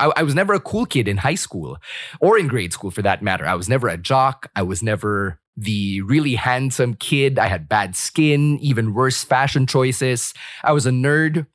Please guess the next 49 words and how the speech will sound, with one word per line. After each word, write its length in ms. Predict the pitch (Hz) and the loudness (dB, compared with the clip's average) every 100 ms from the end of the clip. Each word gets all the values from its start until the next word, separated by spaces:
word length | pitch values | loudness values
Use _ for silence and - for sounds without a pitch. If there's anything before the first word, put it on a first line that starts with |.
| _ _ | _ _
which, 200 | 113 110 | -4 -2
you 80 | 170 | 0
know, 220 | 87 117 | 0 -2
it's 120 | - - | -8 -2
probably 280 | 185 160 | 0 2
a 40 | 135 | 2
good 180 | 196 - | 2 2
thing 120 | 117 | -2
if 100 | 135 | 2
you 80 | 123 | 2
wanted 200 | 123 - | 2 0
to 40 | |
get 180 | 110 131 | -2 0
into 300 | 127 120 123 | 0 -2 -2
the 80 | 104 | 0
best 300 | 92 131 - | 2 0 2
universities, 640 | 139 123 190 180 127 110 | 0 2 2 2 -2 -2
but 280 | - 113 - - - - - | 0 0 0 -18 -20 -6 2
not 280 | 151 160 | 2 2
for, 220 | - 143 120 | 0 2 2
like, 220 | 120 117 | 2 0
your 100 | 117 | -2
social 340 | - 147 117 | 2 0 0
capital 480 | - 127 151 117 98 | 0 2 2 0 0
<laughs> 20 | |
altogether. 600 | 113 110 117 127 123 92 | -2 -2 0 0 0 -2
You 120 | 85 95 | -4 -2
know, 80 | |
I, 160 | 98 123 | 0 0
I 80 | 120 | 0
never 220 | 123 127 | 0 0
had 160 | 120 117 | 0 0
all 320 | 123 127 131 | 2 2 2
those 260 | 117 113 - | 0 -2 0
girlfriends. 880 | 143 147 151 - 147 139 139 123 | 0 2 2 2 2 2 0 -2
I 220 | - 117 110 | 0 0 0
didn't 320 | 113 127 123 | -2 -2 -4
think 460 | - 135 127 - | -2 -2 -2 -2
that 200 | 110 107 | 0 0
people 280 | 143 135 127 | -2 -2 -2
were 120 | 107 | -2
gossiping 520 | 95 120 131 139 123 107 | 0 2 2 0 -4 0
about 300 | 117 120 127 | 2 2 0
me 120 | 110 | -2
as, 100 | 98 | -2
like, 140 | 101 | -2
a 40 | 98 | 0
hot 300 | 110 123 131 | 2 0 0
item. 420 | 151 135 131 | 0 2 0